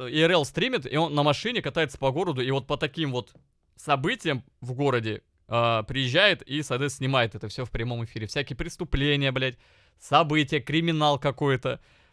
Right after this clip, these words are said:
Но у него там есть какое-то оборудование, которое отслеживает переговоры полиции, пожарных машин, ну, там, и так далее.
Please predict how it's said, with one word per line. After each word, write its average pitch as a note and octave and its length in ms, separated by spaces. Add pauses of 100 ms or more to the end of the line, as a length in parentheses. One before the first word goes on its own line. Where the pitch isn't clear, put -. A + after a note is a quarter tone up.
Но C#3+ 120
у E3 40
него F#3+ 220
там F#3 160
есть G3 140
какое-то F#3 380
оборудование, D#3 640
которое C3+ 380 (180)
отслеживает C#3+ 800
переговоры C#3 520
полиции, C3+ 720 (560)
пожарных C3+ 680
машин, C3+ 380
ну, A#2+ 80
там, A#2 220
и - 20
так B2 220
далее. C#3+ 360